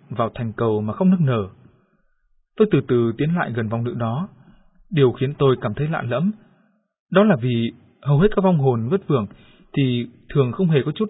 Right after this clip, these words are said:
gì cảm xúc vướng mắc cả. Thêm vào đó, họ lại càng không khóc, mà chỉ đơn thuần là đi tới đi lui như thể không cam chịu hay như biết là mình đã chết vậy. Nhưng cái vong nữ đứng trước mặt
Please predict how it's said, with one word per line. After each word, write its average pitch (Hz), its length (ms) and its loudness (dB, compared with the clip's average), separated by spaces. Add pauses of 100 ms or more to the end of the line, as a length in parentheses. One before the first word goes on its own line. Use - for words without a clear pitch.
gì 127 160 0
cảm 110 160 -4
xúc 196 200 2 (140)
vướng 120 160 -4
mắc 196 180 -2
cả. 113 200 0 (840)
Thêm 147 120 0
vào 120 100 -2
đó, 117 300 -4 (400)
họ 123 320 0
lại 127 220 -2
càng 123 160 -2
không 160 160 -2
khóc, 214 200 -2 (460)
mà 147 220 -2
chỉ 143 60 -2
đơn 180 180 2
thuần 127 260 0 (300)
là 127 100 0
đi 131 180 0
tới 123 120 0
đi 143 140 0
lui 127 380 2 (100)
như 175 160 2
thể - 100 2 (140)
không 175 100 0
cam 170 220 0
chịu 151 180 0 (420)
hay 151 160 0
như 143 120 2
biết 208 220 2
là 123 140 -2
mình 110 260 -2
đã 120 140 -4
chết 185 200 0
vậy. 127 160 -2 (1120)
Nhưng 127 240 -2
cái 123 100 0
vong 131 200 0
nữ 151 220 2
đứng 139 120 0
trước 202 100 -2
mặt 175 140 2